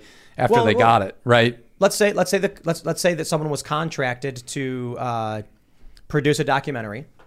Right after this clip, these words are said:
Speaker 2: and, uh, they're a documentary
Speaker 1: Yeah.
Speaker 2: filmmaker, and Alex said, "We'll give you, uh, a, a million dollars to produce this, this massive documentary," and they said, "You got it."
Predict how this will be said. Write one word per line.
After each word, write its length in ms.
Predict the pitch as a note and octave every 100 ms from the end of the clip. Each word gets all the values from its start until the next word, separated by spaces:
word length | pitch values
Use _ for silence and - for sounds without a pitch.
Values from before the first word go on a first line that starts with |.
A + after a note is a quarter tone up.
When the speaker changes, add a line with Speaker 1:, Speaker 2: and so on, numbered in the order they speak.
| _ _ _ _
Speaker 2:
and, 720 | D#3 D3 C3 B2+ A#2+ A2 - - _ _ C#3+
uh, 320 | C3+ B2 B2 B2
they're 200 | C3+ C3+
a 40 |
documentary 440 | B2+ C3 C#3 C3+
Speaker 1:
Yeah. 60 | D#3
Speaker 2:
filmmaker, 440 | B2 A#2 G#2+ C#3 - _ _ -
and 120 | C3+
Alex 240 | C3 C#3
said, 200 | C#3 C3
"We'll 100 | B2+
give 140 | B2+ B2
you, 300 | B2+ B2+ A#2+
uh, 340 | A2 G#2 G#2+ A2
a, 40 |
a 40 | B2
million 260 | B2 C#3+
dollars 280 | B2 A2 A#2+
to 80 | -
produce 340 | A#2+ A#2 B2
this, 180 | B2 A2
this 220 | - A2+ - - -
massive 360 | A#2 A#2 B2+
documentary," 580 | A#2+ A#2+ C3 G#2 G2+ C#3 - - -
and 100 | A#2
they 60 |
said, 200 | A#2+ B2
"You 120 | G#2+ D3+
got 240 | E3+ D#3+
it." 220 | B2+ -